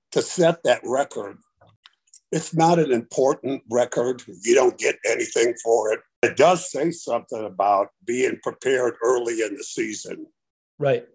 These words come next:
Speaker 1: And I was pr-, very proud of that, you know.
Speaker 2: Yeah. Tell me that feeling in, in ninety-four when you guys win it. J-, just, you know, what that feeling is in the locker room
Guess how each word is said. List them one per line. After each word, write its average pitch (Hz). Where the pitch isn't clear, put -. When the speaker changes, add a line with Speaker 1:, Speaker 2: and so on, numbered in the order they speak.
Speaker 1:
And 139
I 143
was 131
pr-, -
very 127
proud 113
of 92
that, 95
you 95
know. 87
Speaker 2:
Yeah. 135
Tell 190
me 214
that 180
feeling 127
in, 160
in 156
ninety-four 143
when 139
you 147
guys 123
win 117
it. 107
J-, 170
just, 147
you 170
know, 139
what 160
that 143
feeling 139
is 127
in 131
the 117
locker 117
room 113